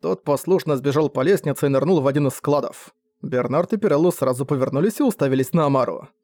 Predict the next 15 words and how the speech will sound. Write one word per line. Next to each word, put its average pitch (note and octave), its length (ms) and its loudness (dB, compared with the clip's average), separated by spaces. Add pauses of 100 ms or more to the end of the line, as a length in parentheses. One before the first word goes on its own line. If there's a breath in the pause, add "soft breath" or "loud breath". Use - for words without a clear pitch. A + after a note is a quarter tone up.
(260)
«Нет», D#3+ 440 0 (360)
произнес C3+ 460 0
Бернард. C#3+ 540 -2 (380)
«Вот B2 240 -2
и D#3 60 2
я F3+ 160 4
говорю D#3 260 2
нет». D#3 400 0 (540)
Оба F3 220 0
хмуро D#3 260 0
переглянулись, C3+ 760 0 (200)
Амара B2 360 0
раздраженно C#3+ 500 2
вздохнула. C3 580 -2 (680)
«Командор, C#3+ 540 0